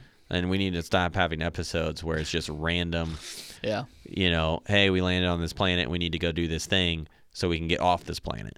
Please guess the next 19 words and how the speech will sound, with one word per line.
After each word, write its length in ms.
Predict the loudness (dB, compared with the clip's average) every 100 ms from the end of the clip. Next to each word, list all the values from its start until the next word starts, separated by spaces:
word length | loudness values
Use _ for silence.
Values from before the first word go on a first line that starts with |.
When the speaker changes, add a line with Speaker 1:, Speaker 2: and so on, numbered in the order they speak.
| -10
Speaker 2:
Yeah. 220 | -4 -4 -6 -18 _ -6
Speaker 1:
You 140 | -2
know, 120 | 0
less 280 | 2 2 2
of 140 | -2
that 280 | 0 2 2 0
and 100 | -2
more 280 | 2 2
of 120 | 0 0
the, 240 | -2 -2 -6 -20 -20 -20 -20 -6
you 100 | -2
know, 160 | 0 0
"Well, 100 | 2
we 120 | 2
think 180 | 0 2
we'll 100 | 2
be 140 | 2
safe 300 | 2 2 2
here." 300 | 0 0